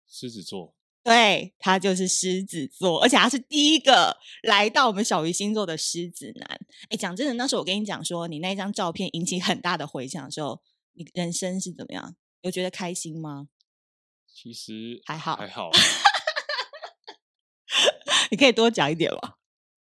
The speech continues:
Speaker 2: 已经习惯了是不是？
Speaker 1: 没有啊，就我不会去想那么多。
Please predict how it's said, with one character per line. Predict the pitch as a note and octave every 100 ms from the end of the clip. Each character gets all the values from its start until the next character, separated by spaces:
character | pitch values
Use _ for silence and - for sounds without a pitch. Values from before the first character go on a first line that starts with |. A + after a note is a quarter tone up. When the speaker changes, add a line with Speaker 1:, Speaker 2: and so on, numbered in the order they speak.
| _ - - - -
Speaker 2:
已 | A#3
经 | B4
习 | - A3
惯 | A3 C4 F#3
了 | F3+
是 | F3
不 |
是？ | D3+ C#3 A#3 _ - _ -
Speaker 1:
没 | C#3
有 | C3+
啊， | F2+
就 | - C3 A#2+ G2+ - _ _ _
我 | G2 F#2 _ _ _
不 | A2
会 | C3
去 | - C3+
想 | C3 - F2
那 | G2
么 | G2+
多。 | F2+ F2+ F2 F2